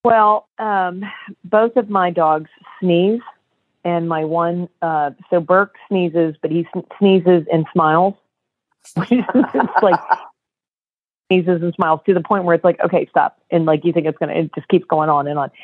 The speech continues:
And he just sneezes and smiles and sneezes and smile. But, um, K-, Catch does the same thing. He'll, um, that Keen does, he'll just spin and spin and spin to the point where you're like, "Okay, whirling dervish, calm, calm that down." <laughs> Like, slow your roll there.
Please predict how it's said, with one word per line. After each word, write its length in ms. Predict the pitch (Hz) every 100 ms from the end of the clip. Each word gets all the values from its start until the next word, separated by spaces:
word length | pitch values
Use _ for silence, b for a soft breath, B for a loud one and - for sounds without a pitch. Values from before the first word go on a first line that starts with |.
| -
And 80 | 160
he 80 |
just 180 | 139 160 -
sneezes 360 | 302 226 165 143
and 100 | 151
smiles 300 | 175 151 147
and 120 | 165 160
sneezes 340 | 190 170 156
and 100 | 139 143
smile. 340 | 143 135 143 B B B _
But, 300 | 190 165 - _ -
um, 520 | 180 160 143 147 143 _ _ _ _ _ _ _ _ _
K-, 120 | 190 - -
Catch 260 | 175 185 180
does 140 | 180
the 100 | 160 156
same 160 | 170 156
thing. 220 | 156 151
He'll, 280 | 165 151 -
um, 300 | 160 151 147
that 160 | 151 151
Keen 200 | 180 156
does, 200 | 156 165 - b -
he'll 120 | 180
just 140 | 147 _
spin 200 | - 165 147
and 100 | 147
spin 200 | 170 151
and 120 | 156
spin 200 | 160 160 B -
to 80 |
the 60 | 214
point 220 | 208 233
where 40 | 208
you're 140 | 185
like, 200 | 175 165
"Okay, 340 | 185 190 156 - _ _ -
whirling 400 | 175 170 160 151
dervish, 320 | 160 151 147 _ - _ - _ -
calm, 240 | 196 180 - -
calm 220 | 190 180
that 180 | 170 147
down." 260 | 165 - 143 _
<laughs> 240 | - - 247
Like, 120 | 226 190
slow 240 | - -
your 220 | 339 196 190
roll 240 | 165 156
there. 260 | 147 156